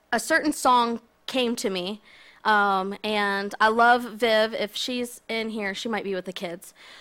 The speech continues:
But Viv and I were sitting, um, upstairs getting ready before, um, youth group on Wednesday,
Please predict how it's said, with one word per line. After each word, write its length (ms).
But 160
Viv 220
and 100
I 120
were 140
sitting, 600
um, 340
upstairs 460
getting 240
ready 220
before, 680
um, 520
youth 260
group 200
on 140
Wednesday, 480